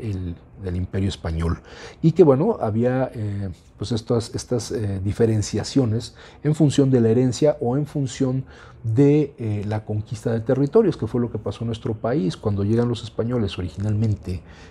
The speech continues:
eh, en mil quinientos veinte, mil quinientos diecinueve, que empiezan a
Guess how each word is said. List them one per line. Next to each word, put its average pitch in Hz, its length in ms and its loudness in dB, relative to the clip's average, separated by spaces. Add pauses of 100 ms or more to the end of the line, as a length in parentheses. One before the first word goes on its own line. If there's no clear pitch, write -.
(120)
eh, 95 360 -2
en 107 140 -2
mil 101 160 0
quinientos 127 640 0
veinte, 147 340 2
mil 120 160 0
quinientos 110 640 -4 (540)
diecinueve, 139 640 4 (380)
que - 80 -6
empiezan 110 560 -4
a 117 320 -2